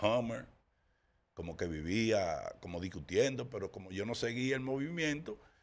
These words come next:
yo no sabía con quién era que estaba discutiendo, pero sí recuerdo la bulla y la vaina por el Hummer, que decían que no era de él, que esto, lo otro. Pero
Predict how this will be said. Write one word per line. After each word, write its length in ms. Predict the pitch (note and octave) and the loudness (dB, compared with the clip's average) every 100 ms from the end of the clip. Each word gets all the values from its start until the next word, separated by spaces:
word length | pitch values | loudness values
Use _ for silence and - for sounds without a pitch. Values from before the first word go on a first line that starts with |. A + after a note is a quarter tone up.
| _ - A2 | _ -20 -4
yo 240 | G#2+ A#2 A#2 | 6 8 8
no 100 | A2+ | 4
sabía 420 | A2 G#2 A2 G2 | 2 4 2 0
con 160 | F#2 | -2
quién 200 | F#2 A#2 | 2 4
era 120 | A#2 G2+ | 4 4
que 60 | |
estaba 220 | F#2 G#2 | 2 2
discutiendo, 500 | G2 F#2 - E3 C3 | 2 -2 -2 0 0
pero 200 | - G#2+ | 0 0
sí 160 | G2+ C#3 | 2 2
recuerdo 640 | D3 - C#3 D3 D3+ C3+ A#2 | 2 0 2 2 2 0 2
la 160 | G2 | 2
bulla 400 | F2+ D3 D4+ A#2+ | 6 8 8 6
y 40 | G#2+ | 4
la 100 | G#2 | 6
vaina 360 | D3 D#3+ A2 | 6 6 2
por 140 | A2 F#2+ | 0 4
el 120 | A2+ | 8
Hummer, 400 | F3 D#3 C3+ - | 8 8 2 -4
que 100 | G2+ | -4
decían 480 | F2 D3+ F3+ D3+ - | -2 0 0 -2 -4
que 100 | G#2 | -4
no 100 | F#2+ | -2
era 140 | F#2+ | 4
de 140 | D3 | 6
él, 120 | F3+ - | 4 2
que 180 | C3 | 0
esto, 180 | A#3 B2 | 0 0
lo 160 | C3+ G#3 | 0 0
otro. 280 | F#3 D3 C3+ - - _ | 0 -4 -8 -12 -20 _
Pero 320 | - A#3+ G#3+ | -4 -2 -4